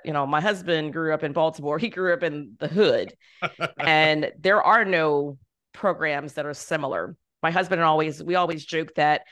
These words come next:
Speaker 1: apparently only talented and gifted kids live in the suburbs because all of the programs that are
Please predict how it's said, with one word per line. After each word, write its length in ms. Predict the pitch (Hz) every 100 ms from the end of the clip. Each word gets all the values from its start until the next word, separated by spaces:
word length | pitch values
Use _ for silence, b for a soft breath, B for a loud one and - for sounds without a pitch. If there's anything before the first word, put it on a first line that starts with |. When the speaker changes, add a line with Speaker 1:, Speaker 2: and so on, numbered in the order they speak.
| B
Speaker 1:
apparently 540 | 143 - 185 185 165 156
only 400 | 160 170 160 _
talented 400 | - 170 165 156
and 100 | 147
gifted 300 | 135 - 143
kids 260 | - 165 135
live 140 | 156
in 80 | 151
the 40 | 147
suburbs 580 | - 170 143 123 165 -
because 480 | 185 - 165 160
all 180 | 131 165
of 60 | 165
the 80 | 165
programs 680 | 175 165 160 156 151 143 -
that 300 | 151 151 151
are 420 | 160 156 156 156